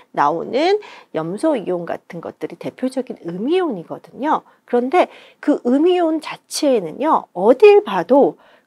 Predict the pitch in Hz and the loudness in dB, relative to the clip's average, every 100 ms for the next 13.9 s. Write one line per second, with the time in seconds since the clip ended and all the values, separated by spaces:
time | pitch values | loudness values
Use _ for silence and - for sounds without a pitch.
0 | - - 208 220 240 269 330 320 302 - | -16 -8 -4 -4 -2 0 0 0 -6 -8
1 | 196 - - 254 233 202 226 349 392 - | -12 -10 -4 -2 0 -2 0 0 -2 -4
2 | 196 285 453 - _ - - 247 - 185 | 2 2 2 -6 _ -12 -10 -10 -12 -14
3 | - - 330 240 131 - _ - 311 339 | -16 -10 -6 -6 -6 -12 _ 0 2 2
4 | 262 262 202 254 349 339 240 233 247 196 | 2 2 2 2 2 2 2 2 2 -2
5 | 190 254 247 - 214 196 151 - 165 233 | -2 -2 -2 -8 -10 -6 -8 -6 -6 -6
6 | - 139 - 302 240 - - - 185 214 | -6 -12 0 4 4 2 -12 -14 -8 -4
7 | 240 254 302 302 - 262 190 208 254 190 | -4 -2 -4 -2 -6 -4 0 4 4 2
8 | - - _ _ 370 359 _ _ 349 330 | -8 -20 _ _ -6 -6 _ _ 2 2
9 | 330 320 311 - 175 180 202 208 208 202 | 0 -4 -6 -8 -8 -6 -6 -4 -6 -8
10 | 170 - - - _ _ 269 311 320 - | -10 -8 -10 -10 _ _ 0 2 -2 -10
11 | 330 _ _ 311 302 285 311 320 - 247 | -18 _ _ -4 -2 -6 -6 -6 -2 0
12 | 247 - - 175 175 - 165 330 349 240 | 0 -4 -10 -12 -12 -12 -6 -4 -4 -6
13 | 185 180 - - - - 196 247 170 | -6 -10 -12 -16 -20 -8 4 4 4